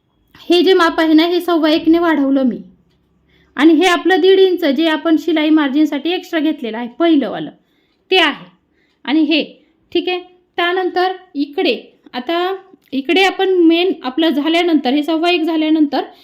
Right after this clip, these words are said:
आपण इथे ह्या बाजूला दीड इंचावरती मार्क केला, त्या बाजूला सुद्धा दीड इंचावरती मार्क केला, त्यानंतर इथे दोन इंचावरती मार्क करून पुन्हा मुंड्यातून घेतला.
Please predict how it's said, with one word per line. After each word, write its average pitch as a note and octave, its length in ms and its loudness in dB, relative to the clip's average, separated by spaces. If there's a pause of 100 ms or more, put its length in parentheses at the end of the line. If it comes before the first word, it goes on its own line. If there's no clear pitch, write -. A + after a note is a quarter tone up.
(200)
आपण F4 300 -2
इथे F#4+ 640 -2
ह्या D#4+ 120 0
बाजूला F4 460 0
दीड E4+ 300 2
इंचावरती E4+ 600 0
मार्क C#4+ 300 -2
केला, B3+ 260 -4 (360)
त्या E4+ 140 0
बाजूला F#4 300 2
सुद्धा G4+ 220 0
दीड F#4 220 2
इंचावरती D#4+ 640 -2
मार्क C4 240 -4 (100)
केला, C4+ 240 -6 (400)
त्यानंतर F4+ 400 0
इथे F#4 460 -2 (260)
दोन E4+ 280 2
इंचावरती E4 480 0
मार्क D4+ 240 -2 (100)
करून D4+ 200 -4 (360)
पुन्हा E4+ 240 4
मुंड्यातून E4+ 480 2
घेतला. E4 320 -4